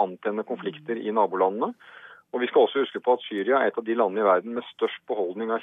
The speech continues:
kjemiske og biologiske våpen. Eh, og, eh, nervøsiteten for de våpnene, hva som skjer med dem, den merker vi nå øker i mange kretser, og det er det god grunn til, for dette er tross alt, eh, uhyggelige og farlige ting,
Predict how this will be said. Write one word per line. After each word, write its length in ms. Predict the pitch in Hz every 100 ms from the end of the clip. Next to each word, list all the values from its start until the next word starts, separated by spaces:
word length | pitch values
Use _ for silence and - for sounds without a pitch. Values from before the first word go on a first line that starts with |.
| -
kjemiske 400 | 90 95 - 117
og 80 | 110
biologiske 480 | 113 98 92 98 110
våpen. 360 | 101 - 170 240 _ - - - -
Eh, 300 | 120 117 113
og, 460 | 120 117 120 117 -
eh, 380 | 127 117 113 113
nervøsiteten 960 | 123 123 123 - - 110 92 - 143
for 140 | - 123
de 80 | 117
våpnene, 380 | 107 92 - 123
hva 80 | 107
som 120 | -
skjer 160 | 120 113
med 80 |
dem, 220 | 120 180 165
den 140 | 113
merker 240 | 127 110 - 113
vi 60 |
nå 140 | 104 104
øker 400 | 127 92 - 101
i 80 | 117
mange 340 | 104 95 104 110 107
kretser, 320 | 113 - 160
og 140 | 147
det 80 | 107
er 40 | 104
det 60 | 107
god 160 | 107
grunn 160 | 98 92
til, 140 | - 151
for 140 | 135
dette 160 | 107 -
er 240 | 110 101
tross 160 | 104 95 101
alt, 240 | 98 -
eh, 160 | 110 101 - - - _
uhyggelige 380 | 101 113 101 107
og 60 | 117
farlige 320 | 117 90 104
ting, 220 | - 131